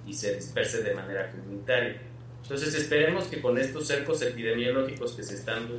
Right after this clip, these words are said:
realizando a través de la cuarentena, y a través del aislamiento de los casos, eh, pues, se llegue a contener, eh, pues, ya que está muy concentrada una población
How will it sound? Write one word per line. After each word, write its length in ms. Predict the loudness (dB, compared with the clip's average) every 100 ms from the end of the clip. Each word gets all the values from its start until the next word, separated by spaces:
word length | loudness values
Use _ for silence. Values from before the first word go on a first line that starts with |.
| -6
realizando 560 | 0 2 2 2 4 4
a 40 |
través 340 | 4 2 2 0
de 360 | 0 2 0 -2 -12 -8 -2
la 220 | 0 4
cuarentena, 1040 | 6 6 4 4 6 6 4 2 0 -2 -8 -14 -8 0
y 60 |
a 80 | 2
través 440 | 4 4 4 4
del 160 | 2 4
aislamiento 680 | 4 2 0 -2 -4 0 2
de 120 | 2
los 240 | 0 0
casos, 540 | 2 2 2 -2 -2 -6 -12 -12 -6
eh, 420 | 0 4 4 4 2
pues, 180 | 2
se 240 | 2 -2 0
llegue 440 | 2 4 6 4
a 40 | 4
contener, 560 | 2 2 2 2 0 -2 -12 -14 -14 -2
eh, 400 | 4 6 6 2 4
pues, 180 | 6
ya 180 | 6 4
que 260 | 6 6 6
está 280 | 4 4 2
muy 120 | 0
concentrada 600 | 0 0 2 4 4 4
una 160 | 0
población 600 | -4 -2 -2 0 0 0